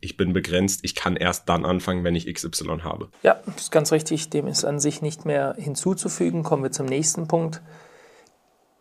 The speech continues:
Speaker 2: Das Maß an Selbstvertrauen entscheidet über das Maß an Erfolg. Ich glaube, daran ist sehr viel Wahrheit, wenn man sieht, dass, gehen wir mal davon aus,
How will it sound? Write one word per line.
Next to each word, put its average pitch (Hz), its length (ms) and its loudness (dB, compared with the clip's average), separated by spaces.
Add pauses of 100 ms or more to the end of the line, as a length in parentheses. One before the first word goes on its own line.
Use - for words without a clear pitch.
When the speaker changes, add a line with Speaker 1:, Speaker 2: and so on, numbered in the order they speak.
(120)
Speaker 2:
Das 139 260 4
Maß 160 600 4
an 185 160 4
Selbstvertrauen 147 1000 4 (100)
entscheidet 156 1040 4 (360)
über 165 220 2
das 143 260 4
Maß 139 540 2
an 156 80 -2
Erfolg. 135 600 0 (840)
Ich - 220 -20
glaube, 147 560 8 (260)
daran 156 400 4 (140)
ist 165 300 -2
sehr 160 240 4
viel 165 260 0
Wahrheit, 156 640 4
wenn 139 280 -4
man 135 180 -4
sieht, 151 360 -6
dass, - 400 2 (840)
gehen 170 120 2
wir 175 80 6
mal 160 120 8
davon 156 200 2
aus, 160 380 2